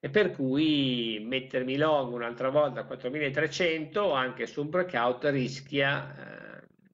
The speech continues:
di essere un falso segnale, per cui, eh, molta prudenza, lì in realtà mi aspetto un vistoso, eh, ritracciamento.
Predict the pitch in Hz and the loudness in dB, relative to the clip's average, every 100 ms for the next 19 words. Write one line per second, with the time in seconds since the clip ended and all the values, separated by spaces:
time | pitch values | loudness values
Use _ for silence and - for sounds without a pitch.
0 | _ - - 120 113 110 - 139 135 123 | _ -20 -10 0 0 0 -2 0 2 2
1 | 120 - 120 113 113 - 117 113 - 120 | 0 0 2 2 0 -4 -4 -4 -6 -4
2 | 107 92 95 113 117 - 147 151 139 139 | 0 -2 -2 -8 -8 -2 4 4 4 -2
3 | - - - 143 131 127 151 180 - 151 | -10 -18 -8 2 2 4 4 4 2 0
4 | 139 214 240 131 110 101 180 180 156 131 | 0 -6 -2 -2 -2 -4 0 2 2 2
5 | 117 107 120 131 147 131 151 135 120 123 | 0 -2 -4 -4 0 2 2 0 0 -2
6 | 113 120 123 120 - 95 - 127 127 113 | -4 -2 -2 -2 -6 -6 -4 -2 -2 -4
7 | 110 110 117 - 113 127 - 123 110 110 | -8 -2 -2 -2 -4 -4 -2 0 0 2
8 | 120 123 - 113 113 147 131 127 120 - | 2 2 2 0 2 2 2 0 0 0
9 | 107 92 90 82 - 95 - | -6 -4 -8 -10 -10 -10 -10